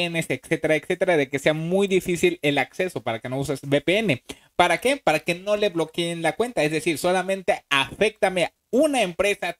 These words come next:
Twitter y la otra, Starlink, déjamela ahí porque no ha hecho absolutamente nada. Por eso Starlink sale el día de hoy.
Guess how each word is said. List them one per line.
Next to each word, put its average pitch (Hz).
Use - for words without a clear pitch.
Twitter 170
y 175
la 180
otra, 175
Starlink, 175
déjamela 220
ahí 294
porque 147
no 147
ha 160
hecho 165
absolutamente 170
nada. 175
Por 196
eso 214
Starlink 214
sale 196
el 156
día 185
de 170
hoy. 226